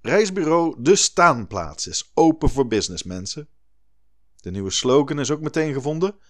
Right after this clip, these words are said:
Ga er maar aan staan. Als dit geen megasucces wordt, weet ik het niet meer.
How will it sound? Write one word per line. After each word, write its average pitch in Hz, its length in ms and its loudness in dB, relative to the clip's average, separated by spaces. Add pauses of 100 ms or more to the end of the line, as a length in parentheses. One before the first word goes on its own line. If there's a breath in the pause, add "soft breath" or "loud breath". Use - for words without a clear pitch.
(120)
Ga 123 420 0
er 170 100 0
maar 185 200 2
aan 110 260 2
staan. - 360 -12 (1160)
Als 95 220 -6
dit 143 160 0
geen 131 260 -4
megasucces 123 840 -2
wordt, - 500 -10
weet 127 320 4
ik - 100 -10
het 85 100 -10
niet 82 160 -14
meer. 80 420 -16